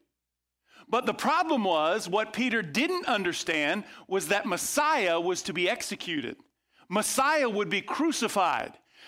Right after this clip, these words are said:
So in the following verses, when Jesus explains this, Peter objects.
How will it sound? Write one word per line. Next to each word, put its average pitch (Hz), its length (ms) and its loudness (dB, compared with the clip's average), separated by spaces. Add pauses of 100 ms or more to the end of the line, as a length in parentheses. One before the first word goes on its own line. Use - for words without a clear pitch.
So 269 200 0
in 262 60 4
the 226 80 2
following 302 500 2
verses, 190 440 0
when 208 160 0
Jesus 208 420 -2
explains 220 960 0
this, 151 540 -2 (260)
Peter 226 380 0
objects. 190 840 -2